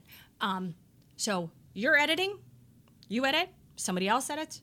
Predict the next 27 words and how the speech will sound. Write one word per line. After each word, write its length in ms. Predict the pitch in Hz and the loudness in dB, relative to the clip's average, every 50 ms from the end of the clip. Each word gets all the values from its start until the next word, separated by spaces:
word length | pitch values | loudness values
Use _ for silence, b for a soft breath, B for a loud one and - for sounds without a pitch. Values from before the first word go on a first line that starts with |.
| - - | -4 -4
everybody 320 | 233 277 262 277 277 - | -2 -2 -2 -2 -4 -4
edits, 320 | 254 269 247 180 170 - - | -4 -4 -2 -4 -6 -6 -4
but 160 | - 220 - | -4 -2 0
then 140 | 226 220 220 | 2 2 2
you 120 | 220 214 | 2 0
lose 380 | 202 202 240 247 254 254 240 - | 0 0 2 2 2 0 0 -2
the 80 | 226 190 | -2 -2
whole 140 | 208 220 | -2 -2
point 260 | 185 - 226 214 214 202 | -2 0 0 0 0 0
of 60 | 165 | -2
it, 140 | - - - | -4 -6 -2
right? 180 | - 190 214 - | 0 0 0 2
And 120 | - 202 190 - | 2 0 0 0
so 260 | - 220 202 180 - B B B B B B B B B | 0 0 0 0 -2 B B B B B B B B B
you're 140 | - 240 247 - | -2 -2 0 2
editing, 460 | 254 269 285 247 285 262 226 190 170 | 4 4 4 4 4 2 2 0 -2
you're 200 | 160 220 - - | -4 -4 0 0
editing, 380 | 269 277 277 254 247 233 208 - - | 0 0 0 0 0 -2 -2 0 0
and 240 | 233 226 208 190 - - - - | 2 2 0 -2 -6 -12 -16 -8
what 160 | - 226 226 | -6 -4 -2
happens 320 | 247 247 247 254 302 262 240 | -2 -2 -2 -2 -2 -4 -2
is 80 | 214 | -2
you're 80 | 226 196 | -2 -2
spending 300 | - - 247 240 233 226 | -2 -2 -2 -2 0 -2
all 80 | 214 | -2
this 160 | 202 185 - 202 | -2 -2 -2 0
money 260 | 208 220 185 - | 0 0 -2 -4